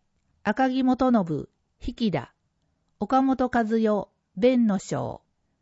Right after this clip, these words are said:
第三位、和田明人、中戸。高橋ライム、中戸。バドミントン。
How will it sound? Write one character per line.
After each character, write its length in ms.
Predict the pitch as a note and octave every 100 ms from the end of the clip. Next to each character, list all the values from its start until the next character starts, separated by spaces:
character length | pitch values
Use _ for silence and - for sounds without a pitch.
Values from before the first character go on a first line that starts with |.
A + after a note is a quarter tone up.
| _ _ _ A3+
第 240 | C4 B3
三 360 | - B3+ A#3+ G3
位、 240 | D#3+ - _ _ _ _ -
和 160 | G#3
田 220 | A#3+ C4+ C4+
明 200 | A#3 G#3
人、 300 | D3+ B2+ - _ _
中 300 | G#3+ A3+ G#3 A3
戸。 260 | B2 - _ _ _ _ _ _ _
高 360 | A#3+ B3 C#4 C4+
橋 160 | -
ラ 180 | G#3+ A#3+
イ 140 | A3 F3+
ム、 240 | C#3 - _ _ _ -
中 300 | G#3+ - F#3
戸。 260 | - A#2 - _ _ _ _ _ _ _ _ -
バ 120 | A3
ド 160 | A#3 C4
ミ 200 | C#4 C4
ン 100 | G#3
ト 200 | - C3
ン。 200 | -